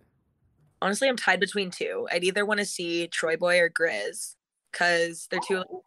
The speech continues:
Speaker 1: favorite artists, and, like
Speaker 2: I miss Grizz.
Speaker 1: Uh, yeah, I wanted to do Space Camp so bad, but it's in the middle of, like, nowhere, <laughs> and I just
Speaker 2: <laughs>
Speaker 1: can't figure out how to get there, so I was like, "Maybe next <laughs> time."
Speaker 2: <laughs> Maybe next time.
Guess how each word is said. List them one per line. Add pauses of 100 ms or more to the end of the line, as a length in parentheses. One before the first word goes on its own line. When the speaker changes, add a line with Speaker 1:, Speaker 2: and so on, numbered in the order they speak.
Speaker 1:
favorite
artists,
and,
like
Speaker 2:
I
miss
Grizz. (580)
Speaker 1:
Uh, (140)
yeah,
I
wanted
to
do
Space
Camp
so
bad,
but
it's
in
the
middle
of,
like,
nowhere,
<laughs>
and (100)
I (160)
just (640)
Speaker 2:
<laughs>
Speaker 1:
can't (200)
figure
out
how
to
get
there,
so
I
was
like,
"Maybe
next
<laughs>
time." (240)
Speaker 2:
<laughs>
Maybe
next
time.